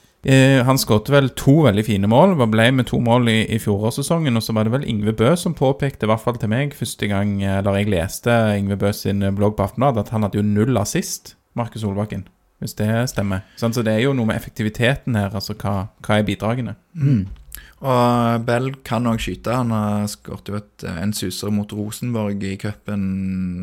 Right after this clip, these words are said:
Speaker 3: eller var det serien? I hvert fall på hjemmebane i tjue tjueén.
Speaker 2: Og mot Ålesund i tjue tjue.
Speaker 3: På frispark,
Speaker 2: Frispark,
Speaker 3: stemmer
Speaker 2: mm.
Speaker 3: det.
Speaker 1: Mark Ryper borte mot Strømsgodset i en av hans første kamper.
Speaker 2: Tjue tjue, mm.
Speaker 3: Ja.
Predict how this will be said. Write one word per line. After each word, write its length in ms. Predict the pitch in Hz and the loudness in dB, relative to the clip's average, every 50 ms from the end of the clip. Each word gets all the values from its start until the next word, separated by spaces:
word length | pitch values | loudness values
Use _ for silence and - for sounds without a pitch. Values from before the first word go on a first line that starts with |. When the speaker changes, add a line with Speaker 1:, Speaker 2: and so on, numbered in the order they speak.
| 90 - - | -10 -8 -8
Speaker 3:
eller 160 | 98 101 98 | -6 -6 -4
var 160 | 95 92 95 | -4 -4 -6
det 60 | 98 - | -6 -6
serien? 300 | - 95 92 87 82 104 - - | -6 -6 -6 -6 -8 -10 -10 -6
I 20 | 98 | -6
hvert 100 | 104 101 | -6 -4
fall 280 | - 113 107 101 101 92 - | -2 -4 -2 -2 -4 -6 -4
på 140 | - 110 101 | -4 -4 -2
hjemmebane 460 | 95 92 90 95 95 101 101 98 98 | -2 -4 -4 -4 -4 -4 -4 -4 -4
i 60 | 104 | -8
tjue 200 | - - - 95 | -10 -10 -10 -10
tjueén. 380 | 90 - - 87 85 85 110 - - _ _ _ - | -10 -10 -10 -10 -10 -10 -12 -12 -16 _ _ _ -2
Speaker 2:
Og 240 | 123 113 107 104 104 | 0 2 2 4 2
mot 160 | 110 107 - - - | 2 0 0 0 0
Ålesund 480 | 95 95 92 101 - - 101 98 98 | 0 0 0 0 -2 -2 -2 0 0
i 240 | 104 104 104 104 101 | 0 0 0 0 0
tjue 220 | 101 - 107 104 101 | 0 0 0 0 2
tjue. 240 | 107 104 104 120 127 - _ _ _ _ _ _ _ _ _ _ _ _ _ _ _ _ - | 2 0 0 0 -2 -6 _ _ _ _ _ _ _ _ _ _ _ _ _ _ _ _ -8
Speaker 3:
På 120 | - - | -2 0
frispark, 480 | 120 117 - 123 107 - 143 135 98 95 | 0 4 4 2 2 2 0 0 0 -2
Speaker 2:
Frispark, 60 | - - - | -4 -6 -2
Speaker 3:
stemmer 200 | - 117 110 101 | 2 4 4 6
Speaker 2:
mm. 40 | 101 | 4
Speaker 3:
det. 400 | 110 117 123 - - - - - - | 4 0 -4 -10 -16 -14 -6 -2 0
Speaker 1:
Mark 200 | 110 110 - - - | 0 0 -2 -4 -4
Ryper 280 | 113 113 - 113 113 107 | -4 -2 2 2 2 2
borte 280 | 107 110 - - - 110 | 0 -4 -4 -4 -4 -2
mot 160 | 107 107 - | -2 -2 -4
Strømsgodset 800 | - - 113 107 110 - - - 110 - - - - 120 113 107 104 | -4 -2 -2 -2 -2 -2 -4 -8 -8 -8 -8 -4 -2 0 0 0 0
i 120 | 101 101 98 98 95 95 - _ _ _ _ _ - | 0 -2 -2 -4 -4 -6 -10 _ _ _ _ _ -6
en 160 | - 107 101 | -4 -2 -2
av 80 | 101 98 101 | -2 -2 -4
hans 160 | 104 101 - - | -6 -6 -8 -10
første 240 | 110 - - - - | -10 -10 -8 -6 -2
kamper. 320 | 131 120 104 101 98 - - - | 0 2 2 4 2 2 0 0
Speaker 2:
Tjue 160 | - 104 98 | 0 0 0
tjue, 120 | 95 104 113 120 - | 0 0 -2 -4 -4
mm. 400 | - 120 113 95 92 104 120 120 | -4 -2 0 0 0 -2 -4 -6
Speaker 3:
Ja. 80 | 104 | -10